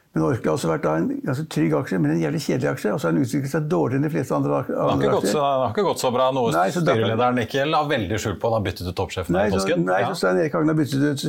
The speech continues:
Speaker 1: sjefene fem ganger eller sånn på få år. Eh, men det er en typisk aksje av den type man kunne tenke seg å være i, men så har Orkla på en, på merkelig vis gjort det dårligere enn sn-, altså enn resten av indeksene uansett. Men den type aksje ville det være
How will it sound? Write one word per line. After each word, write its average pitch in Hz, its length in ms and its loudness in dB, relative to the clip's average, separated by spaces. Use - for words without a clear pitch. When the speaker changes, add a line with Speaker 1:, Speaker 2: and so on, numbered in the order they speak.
Speaker 1:
sjefene 147 320 0
fem 131 160 0
ganger 127 160 0
eller 107 160 2
sånn 123 240 0
på 113 80 -2
få 123 100 0
år. 120 160 0
Eh, 156 520 0
men 165 160 2
det 160 40 2
er 185 100 0
en - 80 -6
typisk 160 260 0
aksje 170 140 -2
av 151 80 0
den 156 160 2
type 156 260 -2
man 151 160 0
kunne 147 160 2
tenke 143 240 -2
seg 156 80 0
å 160 60 0
være 160 220 0
i, 170 40 0
men 147 140 0
så 156 100 0
har 156 140 0
Orkla 151 320 0
på 143 100 0
en, - 400 -4
på 160 80 0
merkelig 147 320 0
vis 151 140 0
gjort 147 100 0
det 151 120 0
dårligere 139 340 2
enn 139 80 -4
sn-, - 160 -2
altså 147 260 0
enn 143 160 2
resten 139 260 -2
av 147 140 2
indeksene 139 340 0
uansett. - 500 0
Men 170 100 0
den 170 180 2
type 165 240 0
aksje 151 240 0
ville 131 160 2
det 143 140 0
være 117 260 0